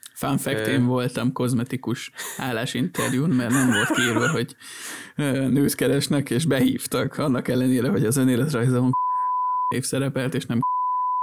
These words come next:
Speaker 1: úgyhogy ezt a mai napig nem értem, elmentem, de jót beszélgettem a H R S nővel, ez egy ilyen, ö,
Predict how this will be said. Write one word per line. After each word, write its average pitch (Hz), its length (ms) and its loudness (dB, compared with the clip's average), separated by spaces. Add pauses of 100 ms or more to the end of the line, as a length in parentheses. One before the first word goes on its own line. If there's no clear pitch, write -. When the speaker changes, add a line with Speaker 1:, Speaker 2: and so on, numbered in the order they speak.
(520)
Speaker 1:
úgyhogy 123 280 -6 (240)
ezt - 100 -6
a 180 40 0
mai 180 140 0
napig 104 260 0
nem 131 160 2
értem, 156 360 0
elmentem, 147 600 2
de 156 120 2
jót 147 180 2
beszélgettem 117 720 -2
a - 180 -4
H 110 300 -2
R 101 160 -2
S - 140 -10 (440)
nővel, 135 480 2
ez 120 140 2
egy 117 140 0
ilyen, 113 260 2 (420)
ö, 113 440 -2